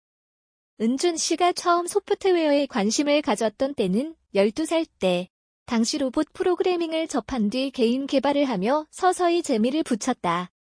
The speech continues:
이후 참여한 주소창에서는 게임 개발뿐만 아니라 일반 앱 제작과 마켓 등록, 관리, 배포까지 차근차근 배우며 영역을 넓혀갔다.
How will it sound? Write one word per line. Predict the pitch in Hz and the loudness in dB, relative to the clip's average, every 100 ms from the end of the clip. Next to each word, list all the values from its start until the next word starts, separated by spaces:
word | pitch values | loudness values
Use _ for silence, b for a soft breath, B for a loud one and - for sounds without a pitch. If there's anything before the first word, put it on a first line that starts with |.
| _ - | _ -4
이후 | 226 311 339 | 0 0 0
참여한 | 392 370 359 349 | 0 2 2 0
주소창에서는 | 254 220 302 - 294 262 233 185 262 311 - _ | -2 0 0 0 -2 -2 -2 0 0 -2 -12 _
게임 | 269 240 320 339 | 0 0 0 -2
개발뿐만 | 226 269 330 285 294 285 | 0 0 -2 -4 -4 -2
아니라 | 226 190 180 269 311 _ b b b - | 0 -2 0 0 0 _ b b b -4
일반 | 220 277 302 | 0 2 0
앱 | 302 | 0
제작과 | 262 240 262 - 302 | 0 0 0 2 2
마켓 | 185 - 320 - | 2 -2 -8 -4
등록, | 208 208 233 302 _ - | 0 2 2 0 _ -8
관리, | 233 196 233 339 - B B B B - | -4 -2 0 -2 -4 B B B B -4
배포까지 | 233 - 339 320 294 359 | -2 -2 0 0 0 0
차근차근 | 370 339 339 - 302 311 311 | 0 -2 -2 -2 -2 -2 -4
배우며 | - 220 262 277 302 | -2 0 0 0 0
영역을 | 185 208 233 202 254 | 2 0 0 -2 0
넓혀갔다. | 185 - 294 302 - 190 175 170 | -2 0 -2 -2 -4 -6 -6 -8